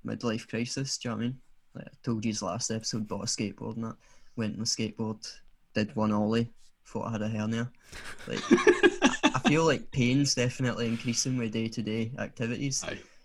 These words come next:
Speaker 1: So th-, I, w-, I would say that, but, uh, no, I guess I've been talking about that when it happens, do you know what I mean? So there you go. Just talking about the, the pain my body's, uh, suffering from doing nothing. <laughs> I feel like I need to stretch every day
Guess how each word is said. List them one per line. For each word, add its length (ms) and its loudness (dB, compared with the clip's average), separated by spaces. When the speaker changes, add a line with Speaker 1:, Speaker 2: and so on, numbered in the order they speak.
Speaker 1:
So 220 -4
th-, 180 -10
I, 40 -10
w-, 220 -2
I 60 0
would 160 -4
say 200 0
that, 400 -4
but, 180 -6
uh, 80 -8
no, 80 2
I 60 0
guess 220 0
I've 120 -4
been 160 -2
talking 380 -6
about 100 -8
that 240 -10
when 120 -6
it 80 -10
happens, 320 -8
do 80 -10
you 20 -10
know 40 -10
what 40 -12
I 40 -6
mean? 80 -6
So 240 -6
there 100 -4
you 60 -4
go. 200 -6
Just 180 -8
talking 300 -2
about 200 -2
the, 180 -2
the 80 -6
pain 360 -2
my 120 -2
body's, 600 -6
uh, 140 -4
suffering 520 4
from 360 0
doing 220 -2
nothing. 340 -6
<laughs> 320 -14
I 40 -6
feel 140 2
like 140 4
I 40 4
need 260 4
to 80 0
stretch 460 2
every 260 0
day 260 -2